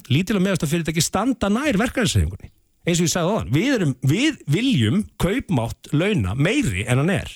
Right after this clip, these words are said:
Það er hagur lítil og meðalstórra fyrirtækja. Og þá spyr ég, hvernig getum við nálgast það? Hvernig getum við nálgast aukinn kaupmátt? Það er ekki bara með launahækkunum. Það er með fullt af öðrum hlutum þar sem að ríkið er ekkert undanskilið að koma að borðinu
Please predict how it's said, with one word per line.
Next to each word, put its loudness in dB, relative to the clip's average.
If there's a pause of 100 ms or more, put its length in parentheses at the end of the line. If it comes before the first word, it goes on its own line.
(280)
Það 0
er -6
hagur 2
lítil 0
og 0
meðalstórra 0
fyrirtækja. -4 (800)
Og -2
þá -2
spyr -2
ég, -2 (180)
hvernig 0
getum 2
við 2
nálgast -2
það? -6
Hvernig 0
getum 2
við 2
nálgast -2
aukinn 0
kaupmátt? -6 (180)
Það 0
er 0
ekki 0
bara 0
með 2
launahækkunum. 0 (320)
Það 0
er 2
með -6
fullt -2
af -2
öðrum 2
hlutum 0 (200)
þar 0
sem 2
að 0
ríkið 0
er 0
ekkert -6
undanskilið 0
að -4
koma 0
að -2
borðinu 0